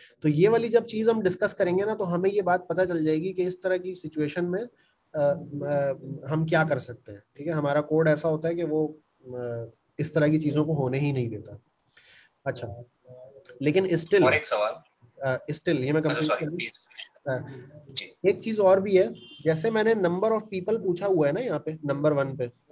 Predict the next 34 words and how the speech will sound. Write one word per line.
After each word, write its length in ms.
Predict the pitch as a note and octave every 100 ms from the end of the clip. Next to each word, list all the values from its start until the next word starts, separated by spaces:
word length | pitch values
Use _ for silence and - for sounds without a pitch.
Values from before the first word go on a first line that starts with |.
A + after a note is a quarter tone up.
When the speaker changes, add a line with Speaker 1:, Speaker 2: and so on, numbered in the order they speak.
| D3+ - _
Speaker 1:
तो 60 | -
अगर 360 | - F3+ A#3 A3+
number 320 | F3+ G3 A#3
of 100 | A#3+
people 380 | A3 F#3+ A#3 A#3
मैंने 180 | A3+
पूछा 300 | A3+ E3+ F#3+
हुआ 220 | G3+ D3 C#3+
है 120 | F#3 _ _ _
और 380 | D#3 F#3 A3+ - F#4+ - -
अगर 220 | D3+ A3 E3
user 380 | D#3 D#3 E3+ G#3+
कोई 120 | D#3+
number 360 | D#3+ D#3 E3+ G3
बोलता 280 | E3+ C#3+ C#3+
है, 60 |
फ़ाइव, 420 | C3+ C#3+ D3 D#3 -
टेन, 220 | C#3+ D3+
फ़िफ़्टीन, 480 | D3+ C3 - D3 D3
फ़ाइव 260 | C#3+ C3 C3
हंड्रेड, 300 | B2+ C3+ C3+
इस 140 | -
तरह 120 | D#3
का 60 | D#3
कोई 140 | E3
number 300 | C#3+ C3 C#3+
बोलता 280 | C3 A#2 C3
है, 60 | B2+
तो 80 | F3+
उसको 220 | F3+ G3+
ये 80 | G#3
पिक 200 | G#3 -
कर 140 | D3
लेगा। 280 | B2 G#2+